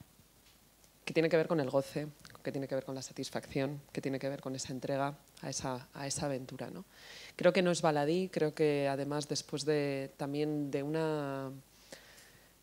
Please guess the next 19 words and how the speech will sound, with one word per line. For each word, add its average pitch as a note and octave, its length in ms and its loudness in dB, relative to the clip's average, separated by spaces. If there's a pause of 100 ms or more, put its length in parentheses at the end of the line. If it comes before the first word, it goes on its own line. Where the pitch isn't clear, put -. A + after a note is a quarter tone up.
(240)
bueno, F#3 240 6
de, D3+ 300 0
que - 360 -2
durante D3+ 300 0
muchos E3 300 0
años F#3 260 0
haya D#3+ 260 2
predominado D3 640 0
un, D3 460 0
un D3 300 -2
discurso C#3+ 580 -4
que D3 80 -4
haya, C#3+ 300 4
digamos, C#3 420 -2
intentado C3+ 480 -4
como C3 420 -4 (140)
de C#3+ 60 -6
alguna C#3 260 -4
manera, C3+ 600 -2